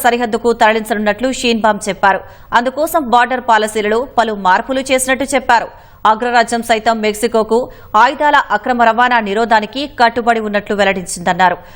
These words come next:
ఇవాల్టి నుంచి సుంకాల విధింపు అమల్లోకి రానున్న నేపథ్యంలో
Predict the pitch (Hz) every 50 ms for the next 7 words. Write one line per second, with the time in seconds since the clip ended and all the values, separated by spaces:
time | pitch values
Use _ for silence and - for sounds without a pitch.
0 | - - - - 220 226 233 262 311 320 - 320 285 262 - - 262 262 254 -
1 | 247 233 233 254 240 233 226 214 220 220 220 214 - 240 226 - - - 220 226
2 | 254 247 240 233 233 247 226 214 202 202 208 208 202 196 196 - 208 190 214 196
3 | 196 202 214